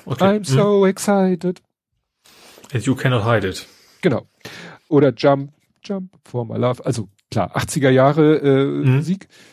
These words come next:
Speaker 2: Und ich hab dann mal geguckt, meine Frau sagte, „Ja, ist das denn, sind die denn jetzt alle gestorben?“ Und es ist so,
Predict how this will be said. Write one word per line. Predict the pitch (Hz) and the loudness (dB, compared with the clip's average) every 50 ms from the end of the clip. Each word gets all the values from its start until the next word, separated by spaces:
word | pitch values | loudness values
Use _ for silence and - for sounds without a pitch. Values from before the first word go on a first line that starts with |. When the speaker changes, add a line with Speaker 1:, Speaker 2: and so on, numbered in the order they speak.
| _ - - _ _ _ _ _ _ _ | _ -20 -20 _ _ _ _ _ _ _
Speaker 2:
Und | 160 156 151 147 143 - - - _ _ _ _ _ _ _ _ | 2 2 2 2 -4 -8 -12 -14 _ _ _ _ _ _ _ _
ich | 143 - - - - | -2 -2 -2 -2 -2
hab | 156 151 - | -2 0 0
dann | 156 131 | 0 2
mal | 127 127 123 | 2 0 2
geguckt, | 113 113 110 - 151 180 - - | 0 -2 -2 -2 -4 -4 -2 -2
meine | 127 107 107 | -4 -4 -4
Frau | - - 117 | -4 -4 -4
sagte, | - 127 113 - 117 | -4 -4 -4 -4 0
„Ja, | 107 113 117 127 | 0 2 2 2
ist | - 135 - - - | 0 -2 -8 -4 -4
das | 123 113 - | -4 -4 -4
denn, | - 120 113 110 113 113 113 110 110 | -4 -4 -4 -4 -6 -8 -10 -10 -12
sind | 107 - - 139 131 | -12 -10 -10 -10 -12
die | 120 | -6
denn | 113 123 104 | -4 -4 -4
jetzt | 104 107 104 - - | -4 -6 -8 -6 -2
alle | 120 131 170 | 2 2 2
gestorben?“ | 180 170 160 - - 170 175 170 | 2 0 -2 -2 -2 -2 -2 -2
Und | 156 131 131 | -4 -6 -6
es | 131 127 - | -8 -8 -6
ist | - 151 135 - | -8 -8 -4 0
so, | 143 139 143 | 2 2 2